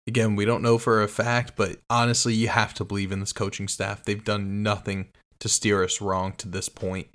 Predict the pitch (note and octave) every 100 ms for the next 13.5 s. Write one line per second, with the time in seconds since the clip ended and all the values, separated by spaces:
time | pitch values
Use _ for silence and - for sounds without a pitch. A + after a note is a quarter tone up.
0 | _ _ _ - A#2 G#2+ - - A#2 A2+
1 | - G2+ G2+ G2 A2 G2+ G2 G#2 F2+ F#2+
2 | F#2+ - - A#2 G#2 G2 - F#2+ F#2+ F#2+
3 | F#2 - G2+ A#2+ A#2+ A2 - A2 G2+ G2+
4 | G#2+ G2 F#2+ - _ _ _ - G#2 G2
5 | F#2+ - G#2 G2 G2 - - C3+ - B3+
6 | G#3 - _ - - - A#2 E3 E3+ C#3+
7 | - C3+ - A#2 G#2 G#2+ B2+ C3+ _ -
8 | B2 C3 B2+ A#2+ A2+ A#2+ B2+ C#3 - _
9 | _ _ _ _ _ _ _ _ A#2+ A#2
10 | A#2+ A#2+ A#2+ A2 G2+ G2+ G2+ - A2 A2
11 | - - G2+ A#1+ F2 G#2+ G#2+ G#2+ G#2+ G2+
12 | - - A#2 G#2+ G#2+ - - A2 G2+ -
13 | A2 G2+ G2+ G2